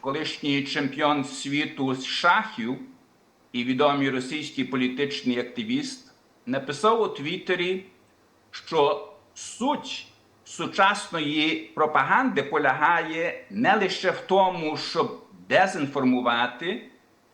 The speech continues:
чи просувати програму, це виснаження критичного мислення,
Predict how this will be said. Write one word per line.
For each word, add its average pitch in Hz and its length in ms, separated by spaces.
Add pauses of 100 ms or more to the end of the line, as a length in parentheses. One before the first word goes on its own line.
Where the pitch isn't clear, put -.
(140)
чи 147 220
просувати 151 760
програму, 147 880 (1200)
це 185 580 (320)
виснаження 131 1000
критичного 147 840
мислення, 170 960